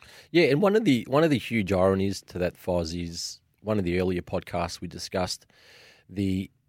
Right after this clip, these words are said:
the great way that football allowed the lubrication of incoming communities and these football clubs acted as almost, uh, service providers. So nowadays you might have a government agency who acts as a facilitator into the Australian way of life.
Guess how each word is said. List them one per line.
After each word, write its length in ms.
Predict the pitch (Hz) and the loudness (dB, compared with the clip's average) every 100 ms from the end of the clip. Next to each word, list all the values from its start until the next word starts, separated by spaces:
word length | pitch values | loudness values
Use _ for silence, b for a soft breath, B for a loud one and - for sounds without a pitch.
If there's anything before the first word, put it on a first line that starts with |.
| _ - | _ -14
the 80 | 98 | -2
great 300 | 110 107 92 | 2 2 2
way 540 | 92 92 90 87 90 _ | 0 2 0 -2 -8 _
that 180 | 92 - | -10 -10
football 720 | - 107 _ 90 87 85 85 _ _ | -12 -12 _ -2 -2 -2 -6 _ _
allowed 580 | 95 95 92 90 87 - - | -4 -2 0 0 -2 -8 -6
the 80 | |
lubrication 880 | 92 95 87 90 - 95 - 90 85 85 _ _ _ | -2 -2 -2 -6 -6 -6 -4 -6 -8 -12 _ _ _
of 640 | 95 87 87 87 85 - _ _ _ _ | -2 2 2 0 -6 -16 _ _ _ _
incoming 540 | 104 104 104 92 90 | -8 -4 -4 -2 -4
communities 840 | - - 92 95 92 90 90 - - b b b b | -8 -8 -4 -2 -2 -2 -4 -8 -14 b b b b
and 300 | - 95 92 | -4 -2 2
these 160 | 113 101 | 0 0
football 320 | - 107 101 | -4 -2 -2
clubs 340 | - 98 90 92 | -2 -2 0 -2
acted 300 | 95 98 87 | -2 -4 -6
as 140 | 90 | -4
almost, 580 | 95 90 87 87 - _ _ _ _ - | -2 0 -2 -4 -8 _ _ _ _ -6
uh, 180 | 87 | -4
service 380 | 85 - 135 139 | -4 4 4 4
providers. 480 | - 87 82 78 71 | -4 -4 -4 -6 -10
So 360 | - - 101 92 | -10 -4 -2 -2
nowadays 520 | 101 107 101 95 95 | 0 2 4 2 0
you 60 | 101 | 0
might 180 | 95 92 | 0 0
have 140 | 90 | -2
a 40 | 85 | -2
government 380 | 92 90 90 | -2 -2 -2
agency 500 | 87 87 98 - 92 | -2 -4 -6 -8 -6
who 140 | 87 92 | -2 -2
acts 220 | 95 - | -2 -6
as 140 | 92 | -6
a 220 | 87 87 85 | -2 -2 -4
facilitator 640 | 98 - 98 92 95 92 | -8 -6 -6 -4 -2 -2
into 200 | 85 92 | -4 -6
the 140 | 90 95 | -6 -6
Australian 360 | - 95 90 | -6 -6 -4
way 140 | 90 87 | -4 -6
of 100 | 85 | -4
life. 400 | 98 95 - | 0 0 -4